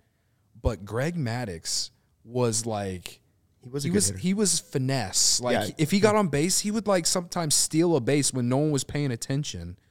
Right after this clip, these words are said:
Speaker 1: And, like, he could, he was
Speaker 2: He
Speaker 1: one
Speaker 2: could
Speaker 1: of the
Speaker 2: bunt.
Speaker 1: best bunters,
Speaker 2: Yes.
Speaker 1: too. Like, I know that's not, like, hitting the ball over a fence or anything, but, like,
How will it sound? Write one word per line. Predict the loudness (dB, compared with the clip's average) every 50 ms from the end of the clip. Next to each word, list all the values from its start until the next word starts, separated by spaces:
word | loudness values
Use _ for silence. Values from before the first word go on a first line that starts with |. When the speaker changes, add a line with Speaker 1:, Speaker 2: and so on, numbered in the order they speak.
| _ _ _ _ _ _
Speaker 1:
And, | -4 0 2
like, | 2 2 0
he | -2 -4
could, | -4 -6 -6 -10 -16 _ _ _
he | -4 0 2 2 4
was | 4 4 2
Speaker 2:
He | 2
Speaker 1:
one | 4 4
Speaker 2:
could | 4 4
Speaker 1:
of | 6
the | 6
Speaker 2:
bunt. | 8 8
Speaker 1:
best | 6 6 2 -2 -6 -6 -2
bunters, | 0 2 2 2 2 0 -2 0 0 0
Speaker 2:
Yes. | 0 2
Speaker 1:
too. | 2 2 2 2 -2 -4 -8 -12 -20 _ _ _ _ _ _
Like, | 0 2 2 2 2 2
I | 2 4
know | 6 8 8
that's | 8 8 6 4 0 0
not, | 2 2 2 2 0 -4 -10 _ -2
like, | 0 0 2
hitting | 2 0 0 2
the | 2
ball | 4 6 8 8 8
over | 6 6
a | 2
fence | 2 0 0 0 2 0
or | -2
anything, | 0 0 0 0
but, | -2 -2 -4
like, | -2 -2 -2 -2 -2 -4 -6